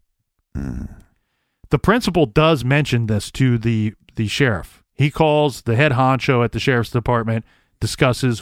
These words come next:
Speaker 2: what is going on there. Now, the principal is unaware at this time that the sheriff's department actually spoke to Wayne Nance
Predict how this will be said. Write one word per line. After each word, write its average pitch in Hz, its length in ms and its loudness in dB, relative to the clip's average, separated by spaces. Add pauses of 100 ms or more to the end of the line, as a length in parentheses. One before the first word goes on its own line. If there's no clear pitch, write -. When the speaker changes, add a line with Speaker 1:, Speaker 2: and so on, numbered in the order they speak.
(100)
Speaker 2:
what 120 300 0
is 120 140 -6
going 117 320 2
on 107 260 2
there. 117 320 0 (360)
Now, 131 180 2
the 135 120 -2
principal 160 560 2
is 135 260 -2
unaware 139 680 2
at 120 120 -6
this 120 200 -2
time 123 320 0
that 120 220 -2
the 123 120 -2
sheriff's 160 320 0
department 131 460 0
actually 131 400 -2
spoke 160 440 0
to 127 80 -2
Wayne 120 300 0
Nance 120 540 -2